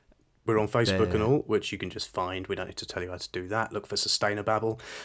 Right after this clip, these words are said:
Speaker 1: Uh, you can email us at hello at sustainababble dot fish, and the website address, yeah,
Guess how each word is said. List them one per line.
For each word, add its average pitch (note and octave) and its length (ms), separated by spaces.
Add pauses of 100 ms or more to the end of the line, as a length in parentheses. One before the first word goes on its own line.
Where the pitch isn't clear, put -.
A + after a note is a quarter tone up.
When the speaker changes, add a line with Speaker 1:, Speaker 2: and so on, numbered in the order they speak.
Speaker 1:
Uh, G#2+ 200
you A2+ 120
can - 160
email B2 340
us A#2+ 240
at A2 240
hello A#2+ 600
at G#2+ 240
sustainababble G#2 880
dot G#2 180
fish, - 400
and G#2 120
the G2+ 40
website G2+ 360
address, F#2 480
yeah, F2+ 160